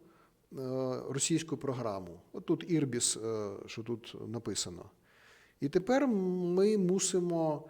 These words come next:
замінити її на щось інше і правильно все це застосувати. І для того, щоб знати правильний шлях, ми також їдемо, е,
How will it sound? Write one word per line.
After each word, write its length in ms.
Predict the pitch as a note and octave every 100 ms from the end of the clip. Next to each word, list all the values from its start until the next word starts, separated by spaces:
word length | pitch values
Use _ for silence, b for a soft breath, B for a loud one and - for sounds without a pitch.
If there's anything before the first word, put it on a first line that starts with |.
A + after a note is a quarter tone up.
| B B
замінити 640 | A#2+ E3+ F3+ F3 E3 D#3+
її 160 | C3+ B2+
на 120 | B2
щось 320 | - A2+ -
інше 420 | D3+ E3+ D#3+ G3 A3+ - B B B B _
і 440 | D3 C#3+ C#3+ C#3 B2+
правильно 440 | C#3 D3 D#3 D#3+ D3
все 260 | C3 D3
це 140 | C3+ B2+
застосувати. 1120 | B2 - - - D#3 G3+ A3 A3 A3 G#3+ G3+
І 460 | D3+ D3 D3+ D3+ D3
для 200 | B2+ C3+
того, 300 | C#3 F3+ D#3+
щоб 360 | - - D3 C#3+ C#3+ C3+ B2 - - _ _ _ _ _ _ _ _ C#3+
знати 640 | A#2+ D#3+ D#3+ C#3+ C#3 B2+
правильний 580 | C3 C#3 B2 B2 B2 C3
шлях, 480 | - F#3+ G#3+ G#3+ D#3
ми 240 | C#3+ E3+
також 460 | E3+ C#3+ C#3 C#3 C3
їдемо, 680 | A#2 B2+ C3 C3 B2+ B2+ C3+ b b b
е, 40 | _